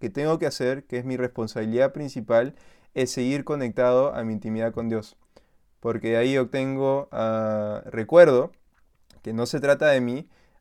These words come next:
ahí recuerdo que se trata de levantar a otros, ahí recuerdo que aún en mi debilidad él se hace fuerte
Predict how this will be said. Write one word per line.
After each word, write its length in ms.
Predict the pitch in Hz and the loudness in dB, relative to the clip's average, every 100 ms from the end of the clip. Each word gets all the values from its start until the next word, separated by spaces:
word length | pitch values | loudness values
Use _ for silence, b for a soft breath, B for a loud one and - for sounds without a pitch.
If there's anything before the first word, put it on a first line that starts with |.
| - | -2
ahí 420 | 113 120 120 - | 0 0 -2 -4
recuerdo 640 | 113 107 143 147 127 120 - | -6 -4 2 2 4 0 -2
que 100 | 113 | -10
se 120 | 117 | -6
trata 240 | 123 120 131 | -4 -2 0
de 40 | |
levantar 400 | 127 113 110 123 | 0 0 0 2
a 80 | 120 | 2
otros, 440 | 113 113 135 - - | 2 0 -4 -4 -8
ahí 340 | 117 120 131 | -4 -2 -4
recuerdo 840 | 117 113 104 - 165 156 120 123 - _ | -6 -8 -8 0 4 4 4 0 -4 _
que 120 | - 110 | -4 0
aún 260 | 120 143 | 2 0
en 100 | 156 | 0
mi 140 | 151 131 | 0 2
debilidad 640 | 123 113 110 117 131 - - | 4 4 4 4 4 4 -4
él 240 | - 117 113 | -6 -6 0
se 120 | 127 | 0
hace 220 | 123 131 | 0 -2
fuerte 520 | - 127 113 131 165 | 2 2 2 -4 -6